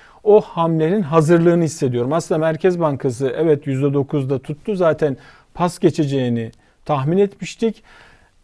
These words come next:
Ama Şubat'ta ya da Mart'ta böyle bir indirim gelir mi? Dışarıdaki piyasaların,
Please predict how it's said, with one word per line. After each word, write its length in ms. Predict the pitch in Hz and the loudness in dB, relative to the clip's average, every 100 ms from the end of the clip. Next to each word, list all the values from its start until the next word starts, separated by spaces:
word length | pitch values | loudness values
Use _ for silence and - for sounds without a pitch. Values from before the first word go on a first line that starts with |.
| _ _ _ _ | _ _ _ _
Ama 240 | 190 208 170 | 0 2 0
Şubat'ta 540 | - 143 143 - 240 | -2 0 0 0 2
ya 160 | 269 226 | 4 2
da 100 | 190 | 2
Mart'ta 540 | 156 143 - 160 139 | 2 0 0 -2 2
böyle 300 | 160 226 202 | 4 6 4
bir 60 | 170 | 2
indirim 400 | 156 143 131 123 | 2 0 0 0
gelir 260 | 123 120 | 0 0
mi? 240 | 139 220 190 | -2 -2 -4
Dışarıdaki 680 | 127 143 131 202 214 202 | -2 -2 4 4 2 -2
piyasaların, 800 | 139 147 151 170 156 143 135 127 | -2 0 0 2 2 2 2 -2